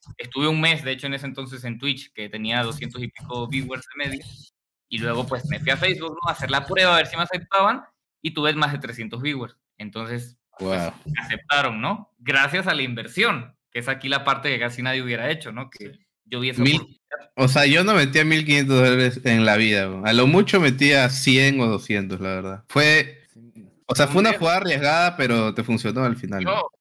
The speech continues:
Speaker 3: Sí.
Speaker 1: eh, bueno, y ahí mientras estuve pro player, como era muy inconsistente, seguía con trescientos viewers más o menos de media. Eh, luego me retiré de jugar profesional y andaba de caster, tenía más tiempo,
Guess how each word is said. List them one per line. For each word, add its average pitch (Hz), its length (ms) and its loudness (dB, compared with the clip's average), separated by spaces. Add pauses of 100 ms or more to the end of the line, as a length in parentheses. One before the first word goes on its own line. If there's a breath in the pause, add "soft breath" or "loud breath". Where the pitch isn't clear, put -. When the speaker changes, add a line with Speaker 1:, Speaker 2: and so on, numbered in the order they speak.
(240)
Speaker 3:
Sí. 135 400 -12 (320)
Speaker 1:
eh, 123 420 -4
bueno, 131 260 -2
y 127 80 0
ahí 127 120 4
mientras 156 320 -2
estuve 151 260 -2
pro 160 180 -8
player, 170 380 0
como 123 200 -6
era 123 120 0
muy 135 140 -4
inconsistente, 135 800 -8
seguía 113 280 -10
con 120 260 -16
trescientos 113 520 -12
viewers 120 280 -6
más 120 180 -10
o 117 40 -10
menos 117 220 -8
de 131 80 -6
media. 147 500 -4 (480)
Eh, 107 280 -10
luego 117 200 -4
me 147 140 -2
retiré 147 640 -2
de 127 100 -12
jugar 123 240 -4
profesional 151 420 -2
y 151 60 0
andaba 123 220 0
de 147 120 0
caster, 156 340 -2
tenía 127 200 -6
más 156 160 -6
tiempo, 175 440 -6